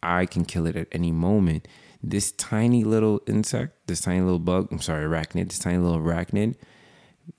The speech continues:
puts you in a delirious state of emotion where you're just panicking. "Oh my God, oh my God, it's a spider, spider, spider." But logically speaking,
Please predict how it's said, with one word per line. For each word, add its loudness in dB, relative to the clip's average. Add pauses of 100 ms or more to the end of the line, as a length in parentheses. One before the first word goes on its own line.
(140)
puts 0
you 6
in 2
a 2
delirious 2
state -4 (360)
of -4
emotion 0
where 0
you're 0
just -8
panicking. -2
"Oh 0
my 2
God, 4
oh 4
my 2
God, 2
it's 0
a -2
spider, 0
spider, -2
spider." -2 (480)
But -4
logically -2
speaking, -2